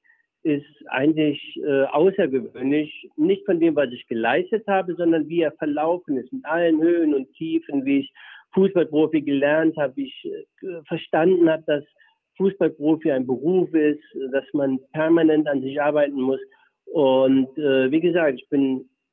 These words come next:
vorher mit dem F S V Salmrohr in Bitburg groß geworden, dann zum F S V Salmrohr, aufgestiegen in die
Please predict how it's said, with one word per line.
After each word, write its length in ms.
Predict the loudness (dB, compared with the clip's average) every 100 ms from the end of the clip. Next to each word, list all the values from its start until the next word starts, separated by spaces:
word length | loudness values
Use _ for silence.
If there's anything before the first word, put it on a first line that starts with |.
| _ _ _
vorher 320 | 0 2 2
mit 200 | 2 0
dem 120 | -4 -6
F 140 | -6
S 120 | -6
V 160 | -4 -6
Salmrohr 560 | -4 -2 0 0 0 0
in 100 | 0
Bitburg 360 | -2 -2 -6
groß 220 | 0 0 0 -4
geworden, 640 | -2 0 2 2 0 -6 -14 -6
dann 200 | -6 -4
zum 160 | -2
F 140 | -2 -4
S 80 |
V 160 | -4 -4
Salmrohr, 760 | -2 0 2 2 2 2 0 -4 -20 _ _
aufgestiegen 800 | -2 0 0 -2 -12 -10 -2 0
in 100 | 0
die 120 | -2